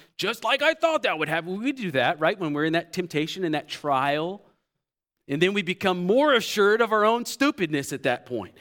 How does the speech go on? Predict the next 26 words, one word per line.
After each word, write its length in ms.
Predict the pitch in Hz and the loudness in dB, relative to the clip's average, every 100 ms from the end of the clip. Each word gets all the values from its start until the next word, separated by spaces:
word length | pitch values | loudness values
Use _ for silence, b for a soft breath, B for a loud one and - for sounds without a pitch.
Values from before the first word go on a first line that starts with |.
| B B | B B
And 100 | 170 | 2
that's 180 | 226 254 | 2 0
what's 140 | - | 2
happening 380 | 240 233 240 220 | 2 2 -2 -2
here. 340 | 262 185 113 B 160 | 0 0 -2 B -4
"And 100 | 175 | 0
when 80 | 208 | 0
the 80 | 196 | 0
princes 400 | - 247 262 233 | 0 -2 -2 -2
of 120 | 233 | -2
Pharaoh 360 | - 233 233 226 | 2 2 4 2
saw 320 | - 226 226 | 0 2 2
her, 240 | 214 226 B B | 0 -4 B B
they 80 | 127 | -8
praised 460 | - 190 226 202 | -2 0 0 -4
her 60 | 220 | -4
to 100 | 202 | -6
Pharaoh, 500 | - 208 202 208 202 B B | -2 0 2 0 -4 B B
and 100 | 143 | -4
the 60 | 147 | 0
woman 260 | 180 190 | 0 0
was 140 | 180 - | -4 -4
taken 320 | 180 170 170 | -4 -2 -4
into 140 | 165 | -4
Pharaoh's 340 | 160 156 151 139 | -4 -4 -4 -4
house. 640 | 127 107 - - - - | -8 -8 -12 -16 -16 -18